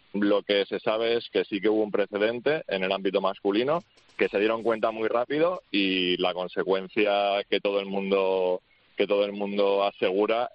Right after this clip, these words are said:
es que lamentablemente hay muchas opciones de que Málaga se quede fuera. Yo hablando con el club andaluz, de hecho estuvieron en Elche ayer,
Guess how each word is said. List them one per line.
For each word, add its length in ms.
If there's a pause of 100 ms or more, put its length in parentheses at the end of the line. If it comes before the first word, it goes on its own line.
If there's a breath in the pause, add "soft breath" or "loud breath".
es 180
que 480
lamentablemente 1000
hay 180
muchas 340
opciones 320
de 120
que 100
Málaga 360
se 80
quede 220
fuera. 300 (100)
Yo 220
hablando 380
con 120
el 140
club 180
andaluz, 460
de 160
hecho 320
estuvieron 400
en 100
Elche 380
ayer, 420